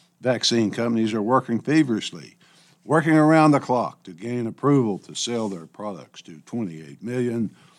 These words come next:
unsuspecting parents. The Castle family is very excited this week. We're doing well. The family daughter makes another visit. She is, in fact, here in Germantown, Tennessee, as I speak, while she transitions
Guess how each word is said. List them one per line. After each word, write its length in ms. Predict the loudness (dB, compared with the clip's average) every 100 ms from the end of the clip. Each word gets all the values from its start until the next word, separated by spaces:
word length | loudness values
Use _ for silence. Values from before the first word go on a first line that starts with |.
| _ _ _ _ -4
unsuspecting 840 | 0 0 -2 -6 -4 -4 -6 -12
parents. 460 | -4 -2 -2 -6 -14
The 100 | -8
Castle 400 | 0 0 0 -6
family 440 | -12 -14 -16 -20
is 160 | -20 -20
very 380 | -10 -4 -2
excited 520 | -2 0 2 2 2 0
this 220 | -8 -14
week. 280 | -16 -20 -20
We're 180 | -20
doing 420 | -6 -2 2 2 2
well. 460 | 4 2 0 -12 _ _ _ _ _ _ _
The 160 | _
family 280 | -4 0 2
daughter 320 | 6 6 8
makes 280 | 6 4 2
another 340 | 2 4 2 0
visit. 400 | 0 0 -2 -6
She 240 | -4 0
is, 180 | 0 -2
in 140 | -2
fact, 300 | -2 -2 -2
here 340 | -2 -2 -2 -6
in 160 | -8
Germantown, 640 | -6 -4 -2 -4 -6 -8 -8
Tennessee, 560 | -8 -8 -8 -6 -6
as 100 | -8
I 140 | -12 -14
speak, 460 | -12 -6 -6 -8
while 200 | -12 -12
she 200 | -10 -10
transitions 960 | -12 -16 -14 -10 -6 -4 -4 -10 -14